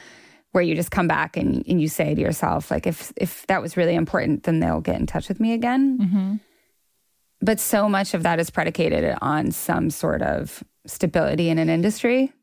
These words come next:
Speaker 1: These are things that only people who have been in their jobs and, and know their worth in their
Speaker 2: Yeah.
Speaker 1: jobs can do.
Speaker 2: And who have other people aware of their worth, which is really the key part.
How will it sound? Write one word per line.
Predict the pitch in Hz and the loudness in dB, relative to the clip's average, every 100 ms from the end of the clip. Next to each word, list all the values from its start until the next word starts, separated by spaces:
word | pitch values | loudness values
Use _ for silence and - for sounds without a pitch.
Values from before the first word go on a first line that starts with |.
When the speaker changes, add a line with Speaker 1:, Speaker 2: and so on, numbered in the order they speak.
| _ - | _ -8
Speaker 1:
These | 190 190 196 | 0 2 4
are | 190 | 2
things | - 175 165 | 2 0 2
that | 170 - | 0 0
only | 175 170 175 | 0 2 2
people | - 160 156 156 165 151 - - - - | 0 0 0 2 0 -2 -10 -20 -20 -6
who | - | 0
have | 202 170 - | 2 2 0
been | 165 | 0
in | 175 | 2
their | 175 | 0
jobs | 175 180 160 - | 0 0 -2 -2
and, | - - - | -2 -2 -2
and | 160 165 | 0 2
know | 160 165 | 2 2
their | 175 | 0
worth | - - - - | 0 -2 -2 -2
in | - | 0
their | 165 | 0
Speaker 2:
Yeah. | 151 | 0
Speaker 1:
jobs | - - - - | -2 -4 -10 -8
can | - 151 | -2 0
do. | 147 - - - - - - - - 208 | 0 0 -2 -2 -4 -12 -20 -20 -6 2
Speaker 2:
And | 202 | 6
who | 220 202 | 6 4
have | 196 202 | 2 2
other | 175 196 175 | 2 2 0
people | - 156 - 156 | -2 -4 -2 -4
aware | 156 151 151 | -2 -2 -4
of | 147 | -4
their | 151 | -4
worth, | 147 147 147 | -4 -6 -6
which | 160 - | -8 -6
is | 151 - - | -8 -8 -8
really | 165 156 151 | -4 -2 -2
the | 151 | -4
key | 151 - 151 | -8 -6 -8
part. | - 156 151 | -4 -4 -4